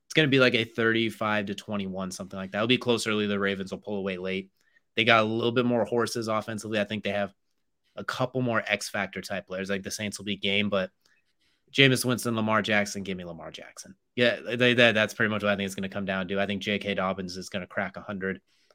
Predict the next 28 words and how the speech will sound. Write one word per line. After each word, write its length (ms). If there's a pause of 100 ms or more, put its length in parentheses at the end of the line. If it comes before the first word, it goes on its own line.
(140)
Kenyon 260
Drake 240
will 120
make 160
some 140
plays. 280
So 160 (440)
give 100
me 80
the 120
Ravens, 440
Super 240
Bowl 180
champs, 360
Lamar 240
Jackson, 500
Super 320
Bowl 200
M 80
V 120
P, 240
and 140
a 60
soon-to-be 480
very, 280
very 220
rich 280
man, 220